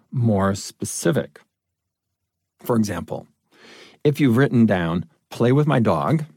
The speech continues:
<laughs> as a way to reduce stress, you could make that wish more specific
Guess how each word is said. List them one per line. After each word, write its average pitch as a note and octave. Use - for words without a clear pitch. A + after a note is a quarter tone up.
<laughs> -
as D3
a C#3+
way G#2+
to G2+
reduce F#2+
stress, -
you D#3
could C3
make D#3+
that A#2
wish G#2+
more C3
specific A2